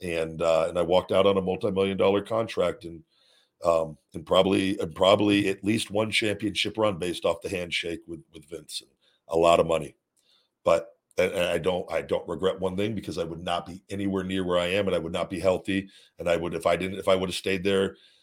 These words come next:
even a few more months with my back, if my disc would have gotten any worse,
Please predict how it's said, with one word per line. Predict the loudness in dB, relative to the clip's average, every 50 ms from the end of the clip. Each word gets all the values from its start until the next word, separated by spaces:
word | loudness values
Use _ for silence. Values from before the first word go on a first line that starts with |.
| _ _ _ _ -4
even | 0 0 2 2 2
a | -2
few | -2 -2 -4 2
more | 6 6 6 8
months | 8 4 4 4 2 -2 -6 -6 -4
with | -6 -6 -4
my | 0 0 0
back, | 4 4 6 6 6 4 2 -2
if | -8 0
my | 2 2 2
disc | 2 2 0 0 0 0 -2 -4
would | -6 -6
have | -4 2
gotten | 2 2 2 2 -2 -4
any | -2
worse, | -2 2 2 2 2 0 -2 -4 -6